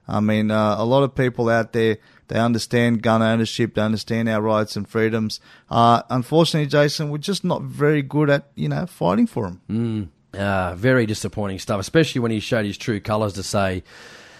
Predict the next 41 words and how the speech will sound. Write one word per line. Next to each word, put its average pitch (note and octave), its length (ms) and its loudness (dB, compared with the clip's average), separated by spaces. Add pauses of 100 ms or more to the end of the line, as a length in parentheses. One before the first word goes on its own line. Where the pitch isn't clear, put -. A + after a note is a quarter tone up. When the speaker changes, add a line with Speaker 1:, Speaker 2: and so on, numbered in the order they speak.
(100)
Speaker 2:
you A2 100 -2
know, F#2 80 -2
"Yeah, A#2 240 2
I'll B2 100 4
come A#2 200 0
back G#2+ 100 0
in G#2+ 80 2
Speaker 1:
Yeah. G2+ 140 0
Speaker 2:
five G#2 280 2
minute, A2+ 280 0
uh, F#2 80 -8
five G#2 380 0
<laughs> - 0 -
years A#2 300 4
and G#2 100 -4
I'll G2+ 60 0
just G#2 140 -6
be G#2+ 80 -4
laughing A2+ 440 2
at G2+ 80 -4
you G2+ 180 -4
guys," G2 400 -2
was G#2 200 -4
just, C3 200 -4
I - 40 -2
mean, - 100 4
Speaker 1:
Yeah, - 140 6
Speaker 2:
this B3+ 100 6
Speaker 1:
and - 80 2
Speaker 2:
is B2 100 4
Speaker 1:
then B2 80 4
Speaker 2:
coming D3+ 280 4
from C3+ 240 0
Speaker 1:
Yeah. C3+ 140 0
Speaker 2:
shooters. G3+ 460 6
This F#3 220 2
is G3 100 0
Speaker 1:
I G#3 40 0
Speaker 2:
coming D#3+ 260 4
Speaker 1:
know. D3+ 60 0
Speaker 2:
from, D3 420 0